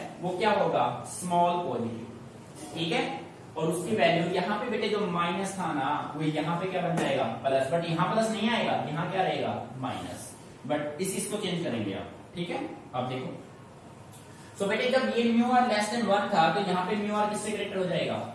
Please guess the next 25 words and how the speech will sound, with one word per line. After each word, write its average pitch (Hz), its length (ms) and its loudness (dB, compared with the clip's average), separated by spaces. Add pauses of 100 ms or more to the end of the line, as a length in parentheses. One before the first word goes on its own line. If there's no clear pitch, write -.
(400)
Mu 156 240 -2
r 160 100 2
greater 165 340 -2
than 220 320 0 (400)
one, - 240 -4 (220)
ठीक 185 140 -6
है। 226 100 -4 (260)
और - 180 4 (140)
फेरो 277 280 2
में 269 120 0
तो 254 80 6
भाई 240 140 6
करना 214 340 2
क्या 180 160 2
है? 180 300 4 (500)
Just 185 300 0
रिवर्स। 131 540 -2 (160)
इसका 175 200 -2
फिफ-, 214 360 0
इसका 208 220 -2
रिवर्स 247 300 4
नहीं, 247 160 0 (220)
डाया 139 280 4
का। - 140 0 (280)
और 151 120 4